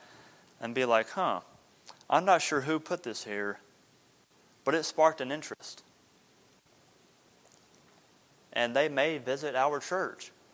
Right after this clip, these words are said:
and we may see them sold, uh, see them saved. And if that's the case, then amen to that. Like I said,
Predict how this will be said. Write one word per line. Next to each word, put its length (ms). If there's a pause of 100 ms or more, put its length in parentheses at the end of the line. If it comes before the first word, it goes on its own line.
(300)
and 160
we 140
may 240
see 220
them 180
sold, 500 (240)
uh, 240
see 280
them 200
saved. 380
And 200
if 220
that's 360 (540)
the 140
case, 500 (240)
then 140
amen 380
to 120
that. 340 (2250)
Like 180
I 40
said, 420